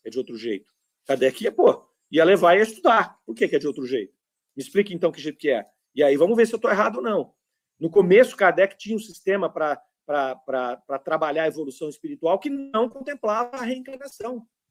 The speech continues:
E aí vem um, vem dois, vem dez, vem cinquenta espíritos, vem quinhentos espíritos e, e demonstrando como funciona o processo. Ele fala, "Meu, não tem jeito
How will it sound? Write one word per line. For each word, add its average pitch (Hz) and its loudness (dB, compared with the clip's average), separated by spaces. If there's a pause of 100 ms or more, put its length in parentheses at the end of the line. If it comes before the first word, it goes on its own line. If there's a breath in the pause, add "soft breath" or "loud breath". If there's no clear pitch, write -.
(640)
E 202 4
aí 202 6
vem 214 6
um, 233 0
vem 202 2
dois, 202 0
vem 196 -2
dez, 196 0
vem 202 -8
cinquenta 208 -6
espíritos, 208 -14
vem 214 -6
quinhentos 214 -6
espíritos 208 -14
e, 214 -14
e 202 -18
demonstrando 220 0
como 208 -4
funciona 190 -6
o 180 -8
processo. 190 -4
Ele 220 -8
fala, 214 -4
"Meu, 196 -2 (300)
não 196 -4
tem 240 2
jeito 202 4